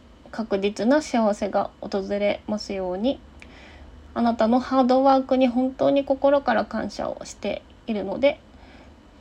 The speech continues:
次はストレスの少ない会社だといいですね。あなたの次の会社はあなたがいてくれて幸運に思うと思いますよ」っていうメッセージ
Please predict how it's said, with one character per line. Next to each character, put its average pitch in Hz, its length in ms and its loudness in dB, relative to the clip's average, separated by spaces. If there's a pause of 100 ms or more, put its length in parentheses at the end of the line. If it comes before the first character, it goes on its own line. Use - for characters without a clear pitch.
(180)
次 214 260 -2
は 247 300 2
ス - 80 -14
ト 214 120 -4
レ 196 100 0
ス 196 100 -8
の 185 120 -4
少 - 240 -8
な 254 140 2
い 240 80 0
会 214 200 -2
社 208 160 -6
だ 196 100 -2
と 202 140 -8
い 208 120 -2
い 196 40 -6
で 208 100 -6
す - 140 -12
ね。 240 240 -2 (760)
あ - 80 0
な 226 140 2
た 208 140 0
の 254 140 4
次 240 220 2
の 208 120 4
会 208 260 -6
社 214 140 -4
は 247 300 2
あ 208 100 0
な 220 120 4
た 202 120 0
が 180 140 0
い 196 80 -2
て 208 140 -4
く 226 140 -6
れ 214 140 -2
て - 260 0 (120)
幸 226 320 0
運 226 140 4
に 262 120 6
思 247 280 6
う 247 40 4
と 214 160 0
思 208 160 2
い 220 60 4
ま 220 160 2
す 233 140 -2
よ」 285 180 4 (420)
っ - 20 -16
て 185 100 0
い - 20 -2
う 180 100 -4
メ 170 120 -4
ッ - 20 -14
セ - 200 -8
ー - 120 -6
ジ - 100 -20